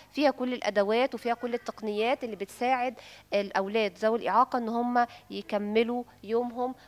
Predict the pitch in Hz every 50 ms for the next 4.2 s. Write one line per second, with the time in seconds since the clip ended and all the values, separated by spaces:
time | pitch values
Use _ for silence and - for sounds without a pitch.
0 | - - 196 196 202 208 - - 214 196 202 196 208 247 233 202 196 185 - -
1 | 196 190 - - 247 247 - - 208 202 196 202 - 180 - 202 240 233 233 -
2 | - 214 202 196 190 196 214 240 233 226 - 196 - - 240 262 254 - 233 226
3 | 214 185 - - - 226 226 247 262 269 277 277 262 247 202 180 185 180 185 190
4 | 202 226 262 269